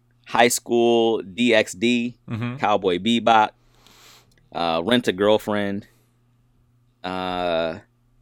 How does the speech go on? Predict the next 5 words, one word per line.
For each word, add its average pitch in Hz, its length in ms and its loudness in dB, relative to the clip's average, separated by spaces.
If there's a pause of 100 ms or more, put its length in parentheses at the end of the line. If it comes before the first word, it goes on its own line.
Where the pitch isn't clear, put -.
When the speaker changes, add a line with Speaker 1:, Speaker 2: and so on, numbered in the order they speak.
(420)
Speaker 1:
Kabu-, 110 560 0 (520)
Kabukicho 139 1080 0 (200)
Sherlock, 131 720 -2 (1040)
uh, 85 320 -4
Konosuba, 131 1040 0